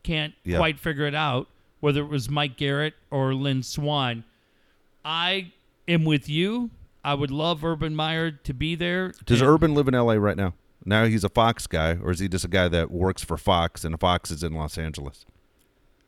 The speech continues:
Speaker 1: I mean,
Speaker 2: 'Cause a
Speaker 1: I
Speaker 2: lot of people think Urban's already saying, "I'm right here."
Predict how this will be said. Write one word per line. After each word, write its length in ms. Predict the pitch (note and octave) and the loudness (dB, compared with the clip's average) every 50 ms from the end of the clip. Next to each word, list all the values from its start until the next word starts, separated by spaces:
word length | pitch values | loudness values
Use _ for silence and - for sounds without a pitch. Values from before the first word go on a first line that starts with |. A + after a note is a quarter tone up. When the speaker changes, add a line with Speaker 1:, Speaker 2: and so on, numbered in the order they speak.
| _ _ _ - | _ _ _ -12
Speaker 1:
I 80 | A#2 | -8
mean, 140 | A2+ A#2 A2+ | -8 -6 -4
Speaker 2:
'Cause 80 | A2+ A#2 | 0 2
a 40 | A#2 | 4
Speaker 1:
I 40 | |
Speaker 2:
lot 160 | A#2+ C3+ C#3+ C#3+ | 6 6 6 6
of 40 | A#2+ | 6
people 200 | C3 A#2+ G#2+ A2 | 4 4 4 4
think 100 | A2+ G2+ | 2 2
Urban's 400 | G#2+ A2 A#2 A2+ G#2 G#2+ G2+ F2+ | 4 2 2 4 4 2 2 2
already 640 | A2 G#2+ A2+ A2+ A2 A2 G#2+ G2+ G2+ F#2+ F#2+ F#2+ F#2 | 0 4 4 6 6 6 6 4 4 2 2 0 -2
saying, 280 | - - A2+ G2+ F#2 F#2 | -2 -2 -2 0 0 0
"I'm 180 | G#2 A2+ A2+ | 0 2 2
right 140 | A#2 A#2 F2 | 2 2 0
here." 240 | E2+ G#2+ G2+ D2+ C2 | -2 -4 -4 -6 -6